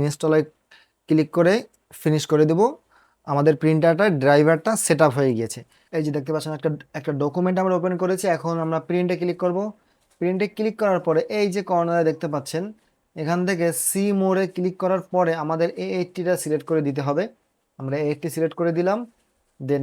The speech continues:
এরপরে যদি আমরা প্রিন্টে প্রেস করি, প্রিন্টে ক্লিক করার সাথে সাথেই কিন্তু আমাদের এটা প্রিন্ট হওয়া শুরু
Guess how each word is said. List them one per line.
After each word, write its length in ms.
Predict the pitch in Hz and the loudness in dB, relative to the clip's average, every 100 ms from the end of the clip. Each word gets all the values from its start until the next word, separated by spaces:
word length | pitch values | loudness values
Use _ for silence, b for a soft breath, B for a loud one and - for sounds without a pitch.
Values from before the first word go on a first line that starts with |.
| 139 | -4
এরপরে 260 | 135 156 156 | -4 -2 0
যদি 140 | 156 160 160 | 0 0 2
আমরা 140 | 160 156 | 0 -2
প্রিন্টে 320 | - 185 196 196 | -4 -4 -2 -2
প্রেস 160 | 170 160 - | -2 -2 -2
করি, 140 | 160 233 - _ _ | -2 -4 -8 _ _
প্রিন্টে 460 | 165 170 170 160 185 185 180 - | 0 2 2 2 2 2 0 -2
ক্লিক 200 | 170 170 | -2 0
করার 180 | 180 180 170 | 2 2 2
সাথে 180 | 160 156 | -4 -2
সাথেই 220 | 160 170 165 | -2 -2 -2
কিন্তু 140 | 170 165 | -2 -2
আমাদের 180 | 156 160 160 | 0 0 0
এটা 100 | 165 - | -2 -2
প্রিন্ট 220 | 156 160 147 | -2 -2 0
হওয়া 140 | 156 151 | -2 -2
শুরু 160 | - 165 | -2 -2